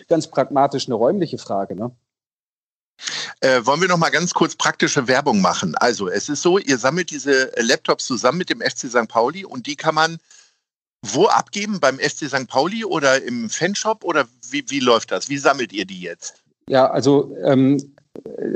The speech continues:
Speaker 1: die einfachsten Infos kriegt man unter helden punkt de slash helfen, also relativ einfach, da steht alles noch mal genau beschrieben.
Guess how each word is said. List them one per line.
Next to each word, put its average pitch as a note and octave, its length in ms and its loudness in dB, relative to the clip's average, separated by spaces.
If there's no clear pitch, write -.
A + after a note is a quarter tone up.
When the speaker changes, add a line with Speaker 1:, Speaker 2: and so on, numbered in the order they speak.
Speaker 1:
die - 220 2
einfachsten D#3 420 2
Infos D#3 380 -2
kriegt - 260 -4
man D3 180 2
unter D3 340 0
helden D3+ 640 0
punkt - 40 -6
de D3 640 2
slash - 720 -2
helfen, G3+ 680 2
also C3+ 220 0
relativ C3+ 340 2
einfach, E3 320 0
da D#3 100 -4
steht D3+ 200 -6
alles D3+ 200 0
noch C#3 80 -6
mal C3+ 120 -4
genau C3 220 2
beschrieben. E3+ 580 -2